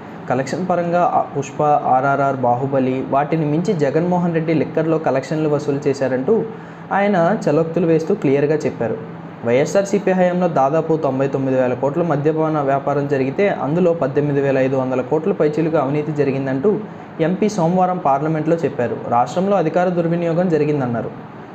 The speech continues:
నాలుగు వేల కోట్ల బినామీల పేరుతో విదేశాలకు తరలించారని ఎంపీ లావు శ్రీకృష్ణదేవరాయలు ప్రస్తావించారు. ఏపీలో ఉన్న డిస్టిలరీలను వైసీపీ నేతలు స్వాధీనం చేసుకున్నారని, కొన్ని బెదిరించి మరికొన్ని ప్రలోభాలకు గురిచేసి తీసుకున్నారని ఆయన అన్నారు.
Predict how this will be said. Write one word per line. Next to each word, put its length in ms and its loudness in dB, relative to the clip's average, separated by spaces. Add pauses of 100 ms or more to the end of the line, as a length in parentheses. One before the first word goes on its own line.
(160)
నాలుగు 320 2
వేల 140 4
కోట్ల 340 0
బినామీల 460 2
పేరుతో 440 2
విదేశాలకు 640 0
తరలించారని 720 0
ఎంపీ 240 0
లావు 280 2
శ్రీకృష్ణదేవరాయలు 840 0
ప్రస్తావించారు. 1000 -4 (300)
ఏపీలో 340 2
ఉన్న 180 2
డిస్టిలరీలను 1160 0
వైసీపీ 400 0
నేతలు 300 0
స్వాధీనం 560 0
చేసుకున్నారని, 760 -2
కొన్ని 200 2
బెదిరించి 480 2
మరికొన్ని 400 2
ప్రలోభాలకు 640 0
గురిచేసి 440 0
తీసుకున్నారని 680 -2
ఆయన 200 0
అన్నారు. 420 0